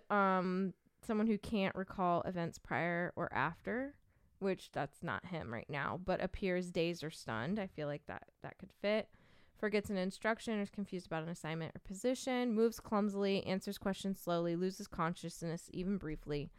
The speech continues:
shows mood, behavior, or personality changes. So, like, I feel like m-, it's a p-, very highly possible that Harry could have a,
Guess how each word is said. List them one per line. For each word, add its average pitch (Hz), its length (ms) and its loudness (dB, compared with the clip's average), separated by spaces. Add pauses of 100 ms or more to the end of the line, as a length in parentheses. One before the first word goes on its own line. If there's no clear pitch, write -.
(300)
shows 190 240 -2
mood, 180 220 2
behavior, 175 480 2
or 165 60 0
personality - 640 -8
changes. - 440 -10
So, 220 200 2
like, 208 160 6 (400)
I 240 80 4
feel 240 220 8
like 262 280 8
m-, 220 100 0 (140)
it's 226 220 4
a - 20 -2
p-, - 140 0 (200)
very 208 300 10
highly 190 300 6
possible 175 500 2
that 156 280 0
Harry 170 220 -2
could 170 180 -6
have 160 300 -4 (300)
a, 170 320 -4